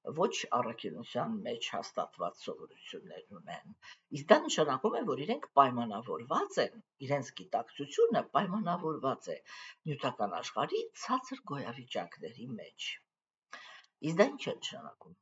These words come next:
Դա նշանակում է, որ իրանք անձնավորություններ են, որոնք նախանձ են,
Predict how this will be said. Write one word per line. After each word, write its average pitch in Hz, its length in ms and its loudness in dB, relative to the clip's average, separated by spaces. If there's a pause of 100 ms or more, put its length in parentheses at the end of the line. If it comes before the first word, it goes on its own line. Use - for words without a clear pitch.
(180)
Դա - 160 8
նշանակում 226 600 6
է, - 140 -20
որ 160 200 4
իրանք 370 300 4
անձնավորություններ 135 1000 0
են, 117 140 -2
որոնք 170 340 -2 (440)
նախանձ - 640 0
են, - 140 -10